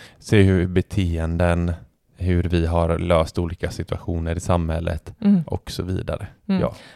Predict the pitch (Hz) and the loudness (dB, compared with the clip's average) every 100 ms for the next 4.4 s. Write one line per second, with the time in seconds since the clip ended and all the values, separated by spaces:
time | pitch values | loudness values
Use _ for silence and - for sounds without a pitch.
0 | - 196 208 202 202 202 214 269 - 240 | -2 0 0 0 -2 0 0 0 -2 -4
1 | 240 180 170 170 160 175 180 170 156 156 | -2 -2 0 0 -2 -6 -6 -4 -2 -4
2 | 160 147 147 160 160 165 180 165 165 - | -6 -6 -6 -4 -4 -4 -6 -6 -6 -6
3 | 175 156 151 156 240 233 - 233 - 247 | -6 -6 -6 0 0 0 -6 -8 -4 -4
4 | 294 - 92 82 | -4 -4 -2 -2